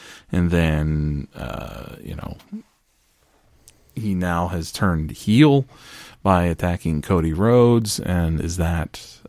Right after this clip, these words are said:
uh, they're doing that to maybe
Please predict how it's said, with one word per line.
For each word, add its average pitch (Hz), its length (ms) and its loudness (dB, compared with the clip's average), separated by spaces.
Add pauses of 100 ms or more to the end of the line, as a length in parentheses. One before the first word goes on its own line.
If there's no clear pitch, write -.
uh, - 320 -6
they're 90 260 -4
doing 87 300 0
that 82 260 -4 (220)
to 85 460 -2
maybe 90 1160 2